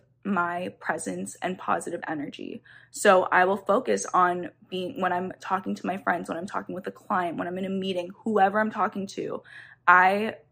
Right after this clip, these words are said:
set the intention to be completely present with them and give them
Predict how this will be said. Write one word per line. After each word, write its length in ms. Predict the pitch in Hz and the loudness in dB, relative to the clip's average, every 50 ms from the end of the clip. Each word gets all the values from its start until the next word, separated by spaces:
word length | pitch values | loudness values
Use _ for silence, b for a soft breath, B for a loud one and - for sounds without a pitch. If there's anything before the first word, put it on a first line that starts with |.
| _ _ _ - | _ _ _ -6
set 280 | - - 202 180 180 | 0 2 2 2 2
the 100 | - 185 | 0 -4
intention 600 | 180 190 196 220 196 208 226 - 190 170 170 175 180 | -4 -2 0 0 2 2 0 -2 -4 -6 -6 -6 -8
to 380 | - - 185 170 175 175 175 B B B B _ - | -8 -6 -4 0 0 0 -2 B B B B _ -6
be 300 | 202 190 185 180 - - - _ _ _ _ _ _ _ _ _ _ _ _ _ _ _ _ _ _ _ _ _ _ _ _ _ _ _ | -4 -2 0 0 0 -2 -4 _ _ _ _ _ _ _ _ _ _ _ _ _ _ _ _ _ _ _ _ _ _ _ _ _ _ _
completely 460 | - 233 202 196 - 233 220 180 202 202 | -4 -4 -2 -2 0 0 0 2 0 0
present 500 | 202 - 226 202 196 185 180 170 139 - _ - | 0 0 0 0 0 0 -4 -6 -8 -8 _ 0
with 220 | 185 180 - - | 0 0 0 -2
them 380 | 165 139 107 - - - 208 b b b b b b | -2 -2 -2 -2 -4 -8 -12 b b b b b b
and 200 | - 196 190 185 | -2 -2 -2 2
give 260 | - 196 196 190 190 | 2 2 2 2 2
them 360 | 190 196 196 180 175 175 180 | 4 6 6 6 4 0 -4